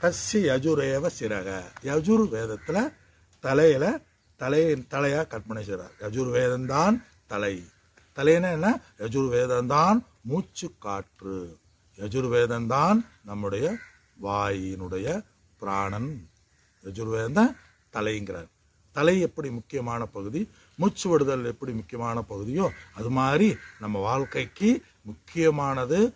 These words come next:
வாழ்க்கை தத்துவத்தை சொல்வது, நம்ம பின்பற்றக்கூடியது இந்த வேதம். அதனால இது யஜுர்வேதம்தான் ஒருவருக்கு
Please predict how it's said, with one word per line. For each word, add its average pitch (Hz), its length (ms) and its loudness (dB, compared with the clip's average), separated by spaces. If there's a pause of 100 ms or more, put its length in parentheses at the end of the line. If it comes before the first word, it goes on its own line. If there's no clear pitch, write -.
(160)
வாழ்க்கை 139 520 -4
தத்துவத்தை 120 580 -4
சொல்வது, 123 640 0 (220)
நம்ம 107 180 -4
பின்பற்றக்கூடியது 120 1300 -2 (220)
இந்த 107 200 -6
வேதம். 95 480 -2 (120)
அதனால 110 380 -4
இது 139 340 2 (360)
யஜுர்வேதம்தான் 113 960 0 (240)
ஒருவருக்கு 95 680 -8